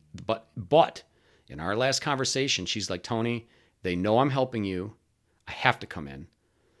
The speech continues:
Because even if you win the trial, if I don't come in, they'll chase me f-, for the rest of my life. I have to come in. So I'm coming in. I will see you." And I was like, "Are you sure?" 'Cause I'm like, "Dawn, look, you,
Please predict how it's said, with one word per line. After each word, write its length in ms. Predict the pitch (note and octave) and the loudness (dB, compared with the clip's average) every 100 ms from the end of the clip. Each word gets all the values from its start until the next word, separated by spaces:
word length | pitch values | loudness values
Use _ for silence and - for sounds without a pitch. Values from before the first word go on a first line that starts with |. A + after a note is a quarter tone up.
| _ | _
Because 260 | - - A2 | -6 -2 0
even 180 | D3+ D#3+ | 2 2
if 120 | - | 4
you 80 | C#3+ | 4
win 160 | C#3 | 6
the 60 | A#2 | 6
trial, 420 | - C#3 E3 A2 | 4 4 4 4
if 100 | F#2 | 2
I 100 | A#2 | 0
don't 180 | A2+ G#2+ | 0 0
come 200 | - G#2+ | -2 0
in, 380 | D#3 C#3 G2+ F#2+ - | 0 0 -2 -6 -6
they'll 120 | G#2+ | -4
chase 320 | - - B2+ | -2 0 0
me 100 | C3 | 0
f-, 280 | A2+ - A2 | -2 -4 -18
for 160 | - B2 | -10 -4
the 80 | A2+ | 0
rest 180 | A#2 A2 | 0 0
of 40 | |
my 80 | F#2+ | -2
life. 280 | B2+ C3 - | 2 0 -2
I 60 | |
have 320 | - C#3 A#2+ | -2 4 4
to 80 | - | 2
come 200 | - G#2 | -4 2
in. 280 | C#3 A2 C2+ - - - - - | 4 4 0 -16 -20 -20 -20 -12
So 100 | - | -8
I'm 60 | F#2 | -6
coming 520 | - D3+ C#3 C3 A#2+ | -2 2 2 0 -2
in. 320 | C#3 D3 D2+ C2+ | 0 0 0 -6
I 100 | F2+ | -8
will 120 | F#2 | -6
see 320 | F#2+ - C#3 C#3+ | -2 -2 -2 -2
you." 260 | D2+ - _ _ _ _ _ _ | -4 -10 _ _ _ _ _ _
And 80 | - | -12
I 60 | F2+ | -8
was 140 | F#2 | -8
like, 160 | G2 F2+ | -8 -6
"Are 60 | G#2 | -4
you 120 | F#2+ | 0
sure?" 500 | - - G#3+ C#3 D#2 | 0 4 6 6 4
'Cause 160 | - | -2
I'm 100 | G2+ | -6
like, 120 | G#2 - | -4 -2
"Dawn, 240 | C3 A2 | -2 0
look, 180 | G#2+ - | -2 -4
you, 140 | G#2 | -10